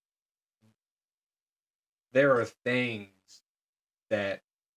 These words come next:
that, that, that, that there are literally three people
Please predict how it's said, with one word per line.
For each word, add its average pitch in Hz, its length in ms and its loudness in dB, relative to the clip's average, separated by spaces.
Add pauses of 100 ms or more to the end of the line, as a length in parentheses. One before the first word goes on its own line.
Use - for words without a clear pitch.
(580)
that, 98 240 -10 (1040)
that, - 160 -20 (960)
that, 92 180 -20 (1000)
that 92 220 -14 (220)
there 117 120 0
are 113 40 -2
literally 110 280 -4 (100)
three 131 280 -2
people 107 580 -10